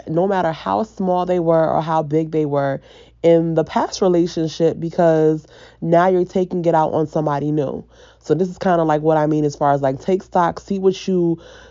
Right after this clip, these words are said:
you know, write down the things that you had issues with, the pros and the cons of the last relationship.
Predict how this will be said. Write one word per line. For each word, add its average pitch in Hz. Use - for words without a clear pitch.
you 180
know, 156
write 180
down 180
the 175
things 175
that 156
you 175
had 156
issues 185
with, 175
the -
pros 185
and 175
the 170
cons 165
of 151
the 151
last 147
relationship. 170